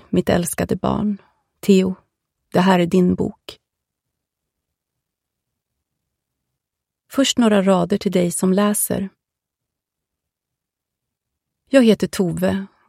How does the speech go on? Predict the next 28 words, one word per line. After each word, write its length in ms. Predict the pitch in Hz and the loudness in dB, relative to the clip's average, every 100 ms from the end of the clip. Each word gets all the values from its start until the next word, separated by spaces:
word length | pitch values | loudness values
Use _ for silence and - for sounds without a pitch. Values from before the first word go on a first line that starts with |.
| - | -2
och 120 | 175 | 2
jag 200 | 170 175 | 4 4
är 140 | 175 160 | 2 -2
Odds 300 | 165 - - | -4 -6 -8
dotter. 520 | 147 _ - - 190 _ _ _ _ _ - | -8 _ -10 -10 -12 _ _ _ _ _ 2
Det 120 | 202 | 4
har 140 | 214 | 6
jag 140 | 185 - | 2 0
alltid 400 | 185 175 - 180 | 0 -2 -4 -4
varit 580 | 185 180 202 - - - _ | -2 -2 -4 -8 -16 -20 _
och 100 | 185 | -4
det 80 | 175 | -2
kommer 240 | - 170 170 | 0 0 0
jag 80 | - | 0
alltid 360 | 175 - 202 | -2 -2 -6
att 80 | - | -6
förbli. 440 | 196 190 208 202 - _ _ _ _ - - _ | -8 -2 -2 -2 -12 _ _ _ _ -20 -20 _
Lika 380 | 190 180 - 220 | 0 0 2 2
mycket 580 | 214 _ - 180 208 - _ _ _ | 2 _ -6 -4 -6 -12 _ _ _
som 220 | - 185 | -4 0
att 160 | 170 - | 0 0
jag 120 | 175 | -4
för 100 | - - | -4 -2
alltid 520 | 185 160 - 185 - | -4 -4 -4 -6 -4
kommer 240 | 175 175 | -4 -2
vara 220 | 180 190 | -2 -4
Theos 440 | - 190 180 185 - | -2 -2 -2 -4 -4
mamma. 420 | 190 180 196 | -2 0 -2